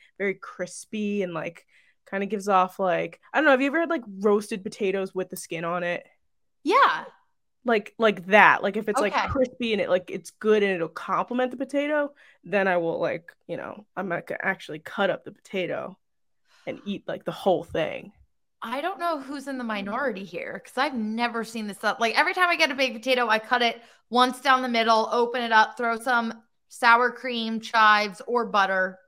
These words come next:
Speaker 2: depending on what I'm in the mood for. And I just fucking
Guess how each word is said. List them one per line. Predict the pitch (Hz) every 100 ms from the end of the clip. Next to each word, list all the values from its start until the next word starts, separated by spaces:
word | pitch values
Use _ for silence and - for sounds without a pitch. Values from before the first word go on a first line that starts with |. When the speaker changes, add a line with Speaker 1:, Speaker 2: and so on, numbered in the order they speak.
| _ _ -
Speaker 2:
depending | 214 214 202 202
on | 196
what | 190
I'm | 185
in | 185
the |
mood | 185 180 175
for. | 170 151 180 180 _ _ _ _ _ _ _ _
And | -
I | 202
just | 190 - _
fucking | 226 - 208 202